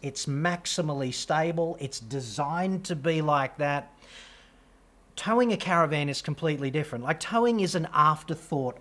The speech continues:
on a ute, okay? We'll get into that in some more detail about rotation and movement and things like that in just a sec. But the other thing that matters here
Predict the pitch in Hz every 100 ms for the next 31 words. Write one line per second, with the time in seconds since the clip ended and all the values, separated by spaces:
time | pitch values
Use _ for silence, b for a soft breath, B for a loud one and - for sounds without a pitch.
0 | - 151 135 120 113 127 131 - - -
1 | _ - 120 160 220 - B B B B
2 | B B _ _ _ 151 160 185 214 196
3 | 175 151 139 131 - 139 139 131 113 131
4 | 123 127 104 101 101 113 110 - - 151
5 | 131 - 147 135 - 127 117 123 123 117
6 | 113 - 135 123 - 117 127 131 147 147
7 | - - - 170 - - - - _ _
8 | _ _ _ _ _ _ 175 226 269 277
9 | 262 202 170 143 175 196 165 - 110 -